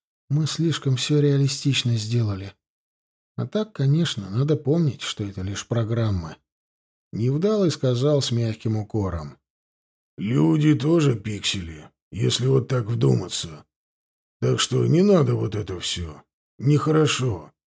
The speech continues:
Худерман сказал в стиле Понтия Пилата: «А что хорошо?» Невдалый взглянул с недоумением. «Папа и мама не объяснили?»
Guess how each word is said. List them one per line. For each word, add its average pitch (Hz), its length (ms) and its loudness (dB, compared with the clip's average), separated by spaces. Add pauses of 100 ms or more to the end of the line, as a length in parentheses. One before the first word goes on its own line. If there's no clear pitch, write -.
(800)
Худерман 135 640 0
сказал 117 480 -2
в 127 80 -4
стиле 131 420 0
Понтия 120 500 0
Пилата: 113 680 -2 (1080)
«А 120 120 2
что 175 400 2
хорошо?» 101 680 -6 (1040)
Невдалый 147 560 0
взглянул 170 460 4
с - 80 0
недоумением. 160 880 2 (1160)
«Папа 120 460 0
и 123 60 2
мама 123 380 0
не 120 120 0
объяснили?» 110 880 0